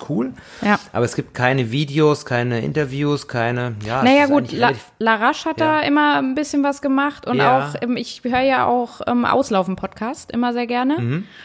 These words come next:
Speaker 2: Und
Speaker 1: Die waren
Speaker 2: da
Speaker 1: auch vor Ort.
Speaker 2: Genau, die waren ja auch vor Ort. Ähm,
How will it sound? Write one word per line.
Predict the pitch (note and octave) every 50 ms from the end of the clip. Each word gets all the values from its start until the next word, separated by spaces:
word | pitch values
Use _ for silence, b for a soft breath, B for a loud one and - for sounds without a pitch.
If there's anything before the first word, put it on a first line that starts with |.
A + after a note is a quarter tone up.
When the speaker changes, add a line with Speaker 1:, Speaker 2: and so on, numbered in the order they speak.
| B B
Speaker 2:
Und | B - A3+ A#3
Speaker 1:
Die | -
waren | B2+ -
Speaker 2:
da | -
Speaker 1:
auch | -
vor | - - G#2
Ort. | F#2+ F#2+ F2 - - _ -
Speaker 2:
Genau, | - B3+ B3 A3+ G#3 G#3+
die | G#3 A#3 A3
waren | A3+ A3+ A#3
ja | A#3 -
auch | A3 A3
vor | - A#3 G#3+
Ort. | - A3 B3 C#4+ - - - - - -
Ähm, | A#3 A#3+ A#3+ A#3+ A#3+ B3 B3 B3